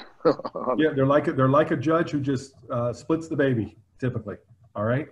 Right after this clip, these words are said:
Speaker 2: So, um, that's, that's that. So make sure you know what you're doing when you're having signed, 'cause they, you know, when people gotta initial something, they're gonna ask questions. What is this? And you tell them in case there's any dispute. Of course, there's not gonna be, 'cause I'm great and you're great.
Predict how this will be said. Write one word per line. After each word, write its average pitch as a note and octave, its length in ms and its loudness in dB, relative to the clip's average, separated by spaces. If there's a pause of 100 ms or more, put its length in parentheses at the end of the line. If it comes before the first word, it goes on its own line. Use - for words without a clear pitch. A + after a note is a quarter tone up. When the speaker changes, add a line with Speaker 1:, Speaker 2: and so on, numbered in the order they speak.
(580)
Speaker 2:
So, A#2 460 2 (100)
um, A2 400 -4 (1800)
that's, C3 360 2 (140)
that's C#3+ 240 2
that. D3+ 240 4
So C3+ 100 2
make C#3+ 200 2
sure F3+ 140 2
you D#3 120 0
know D3+ 180 4
what D3+ 220 2
you're C#3+ 80 2
doing C#3 280 2
when B2+ 120 2
you're A#2 140 2
having A#2+ 200 2
signed, B2+ 300 2
'cause A#2 120 0
they, B2 80 0
you B2 240 -2
know, A2 220 0
when A#2+ 120 -4
people D3+ 180 0
gotta C#3+ 160 6
initial C3+ 280 0
something, A#2 280 -2
they're A#2 100 0
gonna A#2 200 0
ask A2 160 -6
questions. - 440 -6 (180)
What C3 200 -2
is A2+ 100 0
this? - 360 -6 (360)
And A#2 80 0
you - 80 2
tell B2 160 0
them A#2 100 0
in G#2+ 60 -2
case B2+ 220 -2
there's A#2+ 140 0
any A#2+ 120 2
dispute. G#2+ 480 -4
Of - 80 -20
course, D#3+ 180 -6
there's A#2+ 120 -6
not A#2+ 180 -2
gonna A2+ 120 -6
be, A2+ 160 0
'cause G#2+ 160 -6
I'm A2+ 140 -2
great G#2+ 200 -4
and G2+ 80 -10
you're G2+ 100 -10
great. G2 220 -16